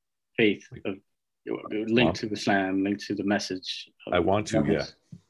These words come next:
Speaker 2: But, I mean, beyond that, it's beyond my,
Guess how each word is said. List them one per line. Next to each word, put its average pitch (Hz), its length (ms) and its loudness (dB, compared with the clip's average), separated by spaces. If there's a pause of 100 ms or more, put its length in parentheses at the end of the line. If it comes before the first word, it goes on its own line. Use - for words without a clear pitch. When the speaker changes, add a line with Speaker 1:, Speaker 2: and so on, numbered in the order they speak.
(400)
Speaker 2:
But, 85 220 -2 (100)
I 80 80 -4
mean, 76 320 -4 (460)
beyond 90 320 2
that, 80 180 4
it's 73 160 -2
beyond 78 300 2
my, 71 300 -2